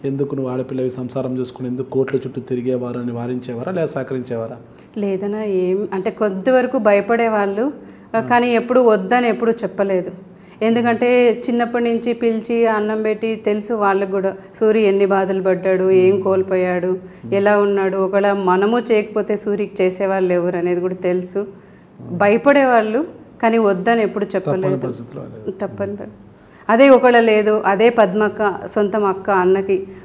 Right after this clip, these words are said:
Speaker 2: ఉండింటే నాలాగే తిరిగేది కదా.
Speaker 1: మీ పద్మక్క పిల్లలు ఏం చేస్తున్నారు?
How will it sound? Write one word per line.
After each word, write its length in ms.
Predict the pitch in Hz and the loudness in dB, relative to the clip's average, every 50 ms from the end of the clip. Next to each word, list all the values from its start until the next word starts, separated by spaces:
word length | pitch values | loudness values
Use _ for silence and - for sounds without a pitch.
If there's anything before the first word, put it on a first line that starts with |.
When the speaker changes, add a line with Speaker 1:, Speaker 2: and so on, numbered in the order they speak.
| - - | -4 0
Speaker 2:
ఉండింటే 720 | 220 233 240 240 240 247 240 233 233 208 208 202 - - - | 2 2 4 4 2 2 0 2 2 2 2 2 0 -2 0
నాలాగే 420 | 208 208 202 208 220 233 233 247 240 | 4 6 6 6 6 6 6 4 2
తిరిగేది 500 | 240 240 208 214 208 220 214 208 214 214 | 2 2 0 2 2 0 0 0 -2 -4
కదా. 220 | 202 196 208 214 - - - - - - - - - - - - - - - - - - - - - - - - - - - 175 | -4 -4 -6 -8 -10 -12 -20 -20 -20 -20 -20 -20 -20 -20 -20 -20 -20 -20 -20 -20 -20 -20 -20 -20 -20 -20 -20 -20 -20 -20 -12 -10
Speaker 1:
మీ 60 | 175 | -8
పద్మక్క 400 | 156 - 160 156 160 190 185 180 | -6 -4 -6 -2 -2 -2 -2 -2
పిల్లలు 300 | - - 165 160 156 151 | -4 -4 -4 -2 -2 -2
ఏం 80 | 151 147 | -2 -2
చేస్తున్నారు? 680 | 143 147 139 - 143 139 143 151 147 - - - - | -4 -8 -8 -8 -10 -12 -12 -12 -14 -16 -20 -20 -20